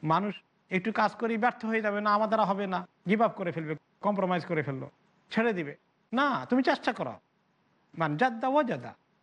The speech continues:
যে ব্যক্তি চেষ্টা করে সে পাবে, আল্লাহ তাআলা তাকে দেবেন। এই জন্য আল্লাহ তাআলার কাছে দোয়া করতে হবে, "আল্লাহুম্মা ইন্নী আউযু বিকা মিনাল আজজি ওয়াল কাসাল।"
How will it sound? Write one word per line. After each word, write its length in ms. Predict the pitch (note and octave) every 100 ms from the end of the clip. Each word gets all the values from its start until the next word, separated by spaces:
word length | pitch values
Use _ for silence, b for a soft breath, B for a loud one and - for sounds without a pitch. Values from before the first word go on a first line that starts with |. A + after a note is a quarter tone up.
| _ _
যে 160 | C#3 C#3+
ব্যক্তি 260 | D#3 E3 -
চেষ্টা 360 | G#3 G#3 -
করে 220 | A3 A#3
সে 140 | B3 C#4
পাবে, 340 | D4 D4 C#4+
আল্লাহ 240 | F3+ A3+ A#3
তাআলা 160 | A#3
তাকে 220 | A3+ A3+
দেবেন। 380 | B3+ D4+ B3 A#2 - _ _ _ _ _ _
এই 140 | E3+ F3+
জন্য 220 | A#3+ C4
আল্লাহ 320 | G3+ A3 A3+
তাআলার 220 | G#3+ G3+
কাছে 140 | G3+ G3+
দোয়া 260 | G3 G#3+
করতে 260 | G#3+ G#3 G#3+
হবে, 280 | A3 B3 B3+
"আল্লাহুম্মা 540 | E3 D#3 F#3 F#3 F3+
ইন্নী 220 | F3 E3+
আউযু 360 | D#3+ D#3 D#3+ F#3+
বিকা 240 | G#3+ G3+
মিনাল 240 | E3+ D#3 C#3+
আজজি 400 | F3 G#3 G#3+ B3
ওয়াল 140 | A#3 -
কাসাল।" 280 | - -